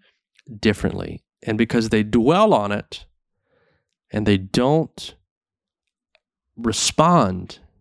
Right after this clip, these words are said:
and go through this process of change that needs to happen, they're filled with regret. Now, if you are older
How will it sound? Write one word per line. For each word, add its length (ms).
and 320
go 340
through 240
this 180
process 580
of 100
change 440
that 140
needs 360
to 100
happen, 520
they're 120
filled 560
with 400
regret. 420
Now, 360
if 180
you 220
are 140
older 440